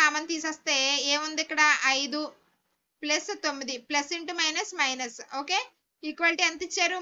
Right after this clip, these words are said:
మైనస్ పద్నాలుగు. ఐదు ప్లస్ తొమ్మిది ఎంత?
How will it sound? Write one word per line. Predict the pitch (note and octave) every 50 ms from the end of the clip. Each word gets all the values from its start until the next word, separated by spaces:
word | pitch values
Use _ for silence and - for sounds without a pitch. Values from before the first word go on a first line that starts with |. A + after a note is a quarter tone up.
| F4 D4
మైనస్ | C#4 C#4 C#4+ D4 - - C#4
పద్నాలుగు. | B3 G#3+ A#3 B3+ B3 A#3+ B3 A#3 A#3 - _ _ _ _ _ _ _ _ _ _ _ _ - C4 C4+ C#4+
ఐదు | D#4+ D4 E4 G4 G#4+ G#4
ప్లస్ | G4 G4 G#4 G4+ - -
తొమ్మిది | F4 E4+ E4+ E4+ F4+ F#4 E4 D#4
ఎంత? | D#4 -